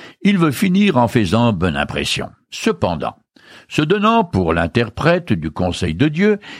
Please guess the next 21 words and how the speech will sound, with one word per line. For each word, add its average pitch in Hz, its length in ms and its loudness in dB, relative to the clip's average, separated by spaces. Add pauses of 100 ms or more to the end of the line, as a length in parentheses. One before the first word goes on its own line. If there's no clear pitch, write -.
(100)
il 190 160 2
essaye 185 320 0
toujours 113 580 2
et 208 160 2
encore 226 440 0
de 151 100 2
convaincre 135 840 0
Job 156 360 0
de 127 180 0
faire 214 240 0
la 147 140 2
paix 202 200 0
avec 185 280 0
lui. 202 340 -2 (680)
Il 139 240 2
l'assure 160 960 0 (320)
alors 123 480 2 (200)
qu'il 127 160 4
retrouvera 101 640 2
le 131 120 4
bonheur 104 560 2